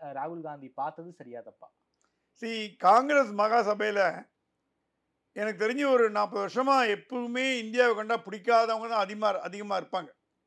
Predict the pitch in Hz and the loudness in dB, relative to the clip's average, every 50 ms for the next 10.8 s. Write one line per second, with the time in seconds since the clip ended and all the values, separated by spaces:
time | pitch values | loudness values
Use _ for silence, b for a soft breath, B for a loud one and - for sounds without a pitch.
0 | _ _ _ _ _ _ _ _ _ _ _ _ 190 220 269 302 320 320 311 302 | _ _ _ _ _ _ _ _ _ _ _ _ 0 2 2 2 0 4 4 6
1 | 294 294 285 269 214 233 226 220 247 254 262 254 233 220 214 202 208 185 208 208 | 6 6 4 2 2 0 0 0 0 2 6 6 6 4 4 -2 -4 -4 -2 -4
2 | 226 240 233 208 180 156 170 175 - 151 143 123 _ 127 117 117 _ - - 202 | -2 0 0 -2 -2 -2 -8 -12 -14 -18 -18 -18 _ -20 -20 -20 _ -20 -12 -10
3 | 214 240 254 269 269 247 226 208 226 240 233 233 220 202 170 170 226 208 180 170 | -8 -4 0 2 2 2 2 0 -4 0 2 2 2 2 -2 -4 -8 -10 -10 -12
4 | - - 196 202 175 196 196 - - - 165 156 143 143 143 139 156 180 190 226 | -8 -8 -8 -6 -6 -6 -8 -8 -14 -16 -16 -16 -16 -16 -16 -10 -6 -4 -2 -2
5 | 269 269 - - 220 202 208 214 214 208 196 185 175 160 160 143 - _ _ _ | -2 -4 -4 -6 -6 -6 -4 -4 -4 -6 -6 -8 -8 -10 -12 -14 -18 _ _ _
6 | _ _ - 123 143 165 156 160 175 196 202 185 185 175 175 175 165 - _ _ | _ _ -16 -6 -4 -4 -4 -4 -8 -10 -8 -6 -4 -4 -4 -6 -8 -12 _ _
7 | 156 147 135 - - 120 117 _ _ 202 233 294 339 370 339 294 269 240 240 233 | -20 -20 -20 -20 -20 -20 _ _ _ -8 -8 0 0 0 0 0 -2 -2 0 0
8 | 220 220 214 208 196 180 185 175 165 - - _ _ _ _ _ _ _ _ 220 | 0 2 2 0 0 -2 -8 -12 -12 -14 -20 _ _ _ _ _ _ _ _ -10
9 | 247 285 320 320 302 294 254 - - 233 240 262 262 262 - 262 240 220 - 208 | -10 -4 0 4 4 4 4 2 2 2 2 2 0 0 0 0 0 0 -2 -4
10 | 254 247 233 214 196 185 196 208 220 214 196 - - 165 135 - | -4 -2 -2 -4 -6 -6 0 2 2 2 2 0 -8 -14 -16 -16